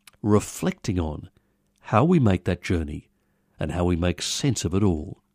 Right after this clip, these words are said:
Where do we go from here? The cold reality of death confronts us daily. The obituary page of the newspaper is just one of many reminders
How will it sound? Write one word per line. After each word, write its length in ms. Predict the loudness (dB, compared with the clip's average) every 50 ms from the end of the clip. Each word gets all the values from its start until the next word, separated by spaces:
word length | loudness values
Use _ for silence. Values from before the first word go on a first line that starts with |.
| _ _ _ _ _ -8
Where 240 | -2 0 2 2 2
do 80 | 2
we 80 | 2 2
go 240 | 2 2 2 2 0
from 200 | 0 -2 -2 -2
here? 340 | -2 -4 -6 -6 -10 -16 -20 _ _ _ _ _ _ _ _ _ _ _ _ _ _ _ _ _ _ _ -20 -12
The 140 | -10 -10 -8
cold 640 | -8 -8 -4 0 2 4 4 4 4 2 2 0
reality 500 | 0 0 2 2 0 -2 -2 -2 -2 -2
of 140 | -4 -2 -2
death 280 | 0 0 0 0 -2 -4
confronts 440 | -4 -4 -4 -4 -4 -6 -6 -6 -6
us 160 | -6 -6 -6
daily. 480 | -4 -4 -2 -2 -2 -2 -4 -6 -10 -14 _ _ _ _ _ _ _ _ _ _ _ -20 -20 -20 _ _ _ _ _
The 140 | -6 -4 -2
obituary 500 | -2 0 0 -2 -2 0 0 0 0 0
page 380 | -2 -2 0 0 0 -2 -2
of 80 | -4 -4
the 80 | -2
newspaper 600 | 0 2 2 2 2 2 2 0 2 2 2 2
is 120 | 2 0 0
just 280 | -2 -2 -2 -4 -4
one 200 | -4 -4 -2 -2
of 80 | -4 -4
many 340 | -6 -4 -4 0 2 2 4
reminders 680 | 4 4 4 4 2 2 0 0 0 0 -2 -2 -4